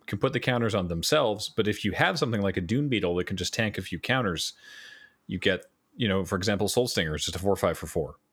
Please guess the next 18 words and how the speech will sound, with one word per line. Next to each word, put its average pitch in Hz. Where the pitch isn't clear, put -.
That 117
when 104
it 104
dies, 95
you 98
can 92
put 98
a 87
minus 90
one, 95
minus 90
one 90
counter 87
on 82
target 87
creature 90
for -
each -